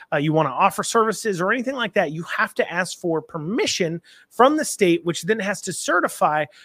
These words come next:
with the area providers that they can't handle the level of business. But freestanding birthing centers aren't about there being a lot of women that want to give birth that don't have a place to go. Freestanding birthing centers is about options.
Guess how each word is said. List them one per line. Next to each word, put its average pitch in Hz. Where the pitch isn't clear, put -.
with 220
the 190
area 202
providers 151
that -
they 156
can't 175
handle 208
the 170
level 151
of 147
business. -
But 220
freestanding 277
birthing 220
centers 180
aren't 262
about 175
there 196
being 196
a 151
lot 165
of 160
women 170
that 139
want 160
to 160
give 143
birth 185
that 151
don't 156
have 165
a 135
place 165
to 131
go. 151
Freestanding 240
birthing 220
centers 170
is 160
about 143
options. -